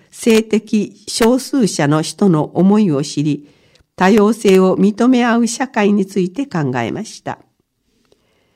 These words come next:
射撃技術向上のために、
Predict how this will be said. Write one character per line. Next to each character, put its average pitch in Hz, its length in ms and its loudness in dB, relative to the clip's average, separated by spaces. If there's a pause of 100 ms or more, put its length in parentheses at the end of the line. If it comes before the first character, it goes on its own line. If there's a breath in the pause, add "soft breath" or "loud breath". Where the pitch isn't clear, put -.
(540)
射 - 220 -2
撃 269 500 -2
技 180 200 0
術 233 300 0
向 247 260 0
上 147 180 -2
の 127 140 0
た 156 160 -6
め 147 160 0
に、 90 240 -4